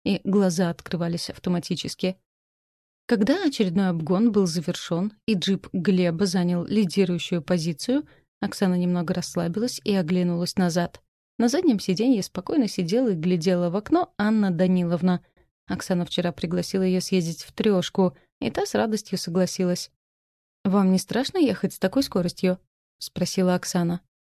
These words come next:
Анна Даниловна оторвалась от созерцания осеннего пейзажа и удивленно посмотрела на Оксану.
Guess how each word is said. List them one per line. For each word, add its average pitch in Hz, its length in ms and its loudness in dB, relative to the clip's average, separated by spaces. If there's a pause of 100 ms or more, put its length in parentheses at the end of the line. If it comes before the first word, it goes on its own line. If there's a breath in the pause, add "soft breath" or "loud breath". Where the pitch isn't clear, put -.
(380)
Анна 190 220 4
Даниловна 185 480 4
оторвалась 180 520 0
от 165 60 -6
созерцания 175 640 0
осеннего 175 400 0
пейзажа 170 540 0
и 240 60 2
удивленно 175 460 0
посмотрела 185 580 -2
на 175 140 0
Оксану. 180 440 -2